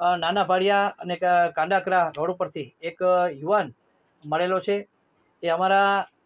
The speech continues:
સામાજિક કાર્યકર અને, અ, જળ સંચય અભિયાનના દેવાંગભાઈ ગઢવી,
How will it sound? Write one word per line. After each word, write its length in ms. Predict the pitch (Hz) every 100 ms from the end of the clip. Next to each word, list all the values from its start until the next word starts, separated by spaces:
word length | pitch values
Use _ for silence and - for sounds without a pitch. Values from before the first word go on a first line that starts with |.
| -
સામાજિક 400 | - 165 175 190
કાર્યકર 520 | 185 190 196 214 220 208 _ _ _ _ -
અને, 400 | 180 202 175 - _ -
અ, 140 | 156
જળ 240 | 147 175 185
સંચય 360 | 196 190 208
અભિયાનના 680 | 185 160 190 190 190 190 190 -
દેવાંગભાઈ 420 | 151 160 165 170
ગઢવી, 480 | 165 160 170 196 220